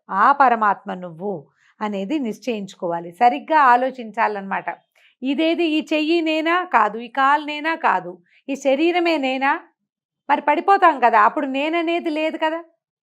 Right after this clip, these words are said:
ఎప్పుడో ఒకప్పుడు శరీరం వెళ్ళిపోతుంది. ఈ నేనుండి మనం అది మరణించిన తర్వాత తీసుకెళ్ళి తగలేస్తారు లేదా పాతేస్తారు. అదే కదా జరిగేది. నేనుని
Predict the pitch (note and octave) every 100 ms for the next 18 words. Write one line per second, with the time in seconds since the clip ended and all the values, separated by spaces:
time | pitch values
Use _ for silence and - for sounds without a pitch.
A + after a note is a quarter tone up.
0 | _ _ _ _ - G#3+ C#4+ F4 F#4 E4+
1 | E4 D4+ D4 C4+ D#4 D#4 C#4 C#4 D#4 C#4+
2 | G#3 E3+ E3 _ _ _ _ _ _ _
3 | _ C#4 C4 B3+ D4 E4+ E4 C#4 A#3 C4
4 | C4 B3 A3+ A3+ A3+ C4 D#4+ D#4 D4+ D4
5 | D#4 D#4 D#4 D4 - D#4 - B3+ C#4 C#4
6 | C#4 D#4 C#4 B3 C4 B3 G#3 G#3 - F#3
7 | - _ _ _ - A3+ C4 C4+ B3+ A#3
8 | A3+ B3+ C4 - _ _ _ _ _ _
9 | _ _ - G#3+ A#3+ E4 G4